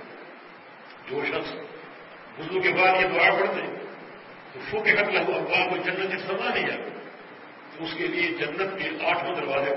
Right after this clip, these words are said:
کھول دیے جائیں۔ جہاں سے چاہے جنت میں داخل ہو جائے، جنت کا ہر دروازہ اس کے استقبال کے لیے تیار ہوگا۔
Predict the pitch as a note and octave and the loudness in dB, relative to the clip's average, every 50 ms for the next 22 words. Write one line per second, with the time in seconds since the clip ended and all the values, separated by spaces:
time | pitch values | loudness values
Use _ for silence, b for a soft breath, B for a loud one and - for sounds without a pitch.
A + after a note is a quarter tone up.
0 | - - - - F2 - - - - - - - - - - - - - - - | 0 0 -2 -2 -2 -2 -2 -2 -4 -6 -8 -10 -12 -12 -14 -14 -14 -16 -16 -16
1 | - - - - - - - - - - - - - - - - - - - - | -16 -18 -18 -18 -18 -18 -18 -18 -18 -18 -18 -18 -18 -18 -18 -18 -18 -18 -18 -18
2 | - - - - - - - - - - - F3 E3 F#3 A3 A3 A3+ A#3 A3 A3 | -18 -18 -18 -18 -18 -18 -16 -16 -16 -4 2 4 6 8 8 8 8 4 2 4
3 | A#3 A#3+ A3+ A#3 A#3+ A3+ A3 G#3+ G#3 G#3+ A3 - - A3 A3 A#3 - G3 - - | 6 8 8 10 8 8 8 6 6 4 2 4 4 6 8 8 8 8 6 4
4 | - - - - - - - - - - - - - - - - - - - - | 4 4 4 2 2 0 0 -4 -6 -6 -8 -10 -12 -14 -14 -16 -16 -16 -16 -16
5 | - - - - - - - - - - - - F#3 G3+ G3 - A#3 A3 A3+ - | -16 -16 -16 -16 -16 -16 -16 -16 -18 -14 0 4 4 4 6 4 2 2 4 6
6 | A3 F#3 G#3 A3+ A3+ - - - G3 G#3 A3 G#3+ A3+ A3+ A3+ A3+ A3+ A3+ A3+ A3 | 8 10 10 10 8 8 6 6 8 8 8 10 8 8 8 6 6 6 4 2
7 | A3 A3+ A3+ - - A3 - - F#3+ G3+ A3 A#3 A3 - A3+ A3 A#3 A3+ A3+ A3 | 2 2 0 0 0 0 0 4 8 10 10 10 10 8 6 4 4 4 4 4
8 | G#3+ G#3 G#3 A3 A3+ A3 A3 - A3+ A#3 A3+ A3+ - - | 4 8 10 10 10 10 8 8 6 6 6 4 4 2